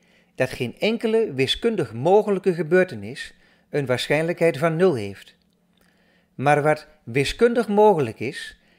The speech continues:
kan feitelijk onmogelijk zijn. Wat denkt u van de bewering dat honderd apen die op de toetsen van honderd typemachines slaan, zonder lunchpauzes, uiteindelijk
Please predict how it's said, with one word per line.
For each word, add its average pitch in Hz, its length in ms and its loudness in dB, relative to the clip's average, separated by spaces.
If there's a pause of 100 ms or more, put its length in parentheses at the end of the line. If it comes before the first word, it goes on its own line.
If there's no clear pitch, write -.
(160)
kan 139 180 -2
feitelijk 147 640 2
onmogelijk 175 580 2
zijn. 104 300 -10 (1200)
Wat 165 240 0
denkt 214 220 4
u 196 140 -4
van 175 160 0
de 156 100 -2
bewering 180 640 2 (360)
dat 131 200 -2
honderd 214 380 0
apen 185 540 2 (100)
die 127 180 -10
op 131 160 -8
de 135 140 -10
toetsen 123 420 -8 (240)
van 131 220 -4
honderd 202 320 -2
typemachines 135 640 -6
slaan, 117 380 -10 (400)
zonder 170 320 -2
lunchpauzes, 135 760 -8 (680)
uiteindelijk 165 800 0